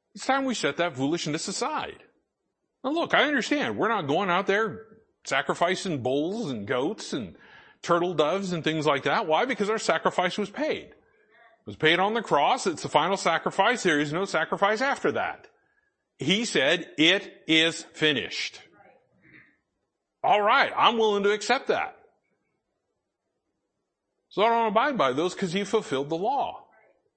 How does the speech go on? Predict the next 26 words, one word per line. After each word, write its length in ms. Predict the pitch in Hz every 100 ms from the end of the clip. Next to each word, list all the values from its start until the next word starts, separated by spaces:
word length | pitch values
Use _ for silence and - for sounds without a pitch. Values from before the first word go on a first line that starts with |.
| _ _ _ _ _ _ _ _ _ -
But 80 | -
he 60 |
also 380 | 104 143 165 180
says, 760 | 185 247 226 214 185 - - _ _ _ _ _ -
this 180 | 143 208
is 120 | 185
what 140 | 147
gets 260 | 143 240 -
me, 180 | 107 92
is 100 | 101
people 260 | 135 151 139
get, 260 | 160 123 139
you 180 | 143
know, 200 | 135 123
they, 140 | 120 123
they 160 | 117
pigeonhole 500 | 123 190 165 156 156
themselves 440 | 151 139 170 160 135
over 160 | 143
to 60 | 147
the 100 | 120
Pauline 340 | 165 160 139
epistles, 420 | 131 190 226 147 127
and 120 | 123
it's 140 | 120
like, 160 | 123